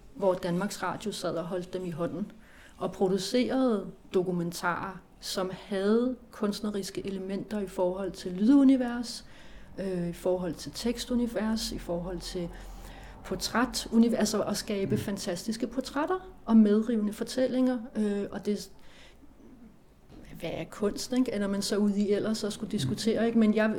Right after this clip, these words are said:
Speaker 1: altså, det var sgu kunst, det der, og det er bare forsvundet, og vi har ikke lagt mærke til, at det er forsvundet ud af vores radioer derhjemme, eller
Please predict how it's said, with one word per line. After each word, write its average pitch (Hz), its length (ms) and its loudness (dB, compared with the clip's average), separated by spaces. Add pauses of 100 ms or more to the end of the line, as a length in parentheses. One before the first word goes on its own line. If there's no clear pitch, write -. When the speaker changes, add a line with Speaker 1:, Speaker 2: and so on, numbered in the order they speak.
Speaker 1:
altså, 214 200 0
det 226 220 0
var 196 140 0
sgu 226 220 -2
kunst, 247 420 0
det 190 120 -6
der, 175 160 -4
og - 220 -4
det 233 80 4
er 240 80 4
bare 220 220 0
forsvundet, 233 600 -2
og 208 100 -2
vi 208 60 0
har 208 140 0
ikke 220 120 -2
lagt 233 160 0
mærke 226 300 4
til, - 140 -2
at 190 240 -4
det 202 60 -4
er 190 40 -6
forsvundet 208 480 0
ud 196 160 0
af 185 140 -2
vores 175 320 -2
radioer 196 460 -4
derhjemme, 175 500 -2
eller 160 240 -4